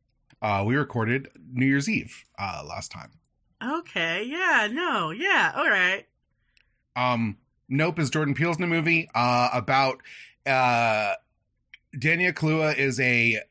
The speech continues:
Speaker 1: uh, horse wrangler for the s-, for movies. He lives, like, just outside of Hollywood, like, you know, up in the hills where nothing is. Um, and he, his dad, uh, used to be a horse guy for the f-, cinema, and his dad died inexplicably,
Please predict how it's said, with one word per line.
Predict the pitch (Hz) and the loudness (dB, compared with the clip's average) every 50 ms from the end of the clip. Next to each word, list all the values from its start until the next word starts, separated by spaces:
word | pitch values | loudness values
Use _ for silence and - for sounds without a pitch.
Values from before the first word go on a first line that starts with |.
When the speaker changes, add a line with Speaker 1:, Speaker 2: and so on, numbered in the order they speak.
| _ _ - | _ _ -2
Speaker 1:
uh, | 123 120 117 113 107 107 - - | -2 0 0 0 -2 -4 -6 -8
horse | - - - 160 196 208 202 - | -12 -8 -4 -2 -2 -2 -4 -4
wrangler | 208 220 233 233 240 269 285 254 | -4 -2 -2 -2 -2 -2 -4 -4
for | - - 170 | -4 -4 -6
the | 135 | -6
s-, | 123 - - - - - | -4 -4 -4 -4 -4 -4
for | - 156 143 | -4 -4 -2
movies. | 139 156 196 208 - - 101 90 85 - - | 0 0 -2 -2 -2 -6 -8 -10 -10 -10 -6
He | 143 135 127 | -4 -2 -2
lives, | 131 143 151 143 131 123 | -2 0 0 -2 0 0
like, | 139 123 123 | -2 -4 -2
just | 113 175 175 - | -2 -4 -4 -2
outside | 190 180 - - 160 156 151 | -2 -2 0 0 0 2 0
of | 135 | 0
Hollywood, | 117 135 135 131 123 123 123 120 | 0 0 0 0 0 0 -2 -2
like, | 110 110 101 - - 120 | -2 -4 -4 -4 -6 -10
you | 117 101 | -12 -10
know, | 101 101 | -6 -6
up | 110 - - | -6 -2 -2
in | 120 | -2
the | 117 | 0
hills | 98 120 110 98 95 98 101 - _ - - - | 0 -2 -4 -6 -8 -12 -16 -16 _ -20 -20 -14
where | - 101 95 | -10 -8 -4
nothing | 104 113 - 147 120 | -4 -4 -2 -2 -4
is. | 98 90 90 82 85 - - - - - - - _ _ - | -4 -4 -8 -10 -12 -12 -10 -10 -12 -12 -16 -20 _ _ -6
Um, | 107 101 95 92 90 87 92 _ _ _ _ _ _ _ _ _ _ _ _ _ - | -4 -2 -2 -2 -4 -8 -16 _ _ _ _ _ _ _ _ _ _ _ _ _ -6
and | 135 131 123 | -4 -4 -2
he, | 120 131 139 | 0 2 2
his | 127 123 135 120 | 2 2 0 -2
dad, | - 151 135 143 160 165 139 - _ _ _ - | 0 0 2 2 2 2 0 -6 _ _ _ -2
uh, | 143 143 139 135 135 | 0 2 2 2 2
used | 139 147 - - | 0 -2 -4 -4
to | - | -4
be | 135 151 | -2 -2
a | 143 | -2
horse | - 147 156 151 143 - | 0 0 -2 -2 -2 -2
guy | - 151 139 139 147 143 | -2 0 2 2 2 0
for | - 156 | -2 -6
the | 135 131 | -8 -8
f-, | - | -8
cinema, | - - - - 160 147 147 147 143 143 131 - - - - - | -8 -8 -6 -4 -2 -2 0 0 0 -2 -2 -4 -12 -20 -14 -8
and | 120 127 131 135 | -6 -4 -2 -2
his | 139 120 117 131 131 120 110 104 | -2 -2 -2 -2 -2 -2 -4 -6
dad | 104 135 131 131 123 107 | -4 0 0 0 0 -2
died | - - 113 113 113 113 113 113 110 - _ _ _ _ _ - | -2 -2 0 0 2 2 0 -2 -2 -6 _ _ _ _ _ -10
inexplicably, | 123 107 110 - - - 127 117 - - 98 95 107 101 98 98 92 | -8 -8 -8 -8 -8 -8 -8 -8 -8 -10 -12 -10 -8 -8 -8 -8 -10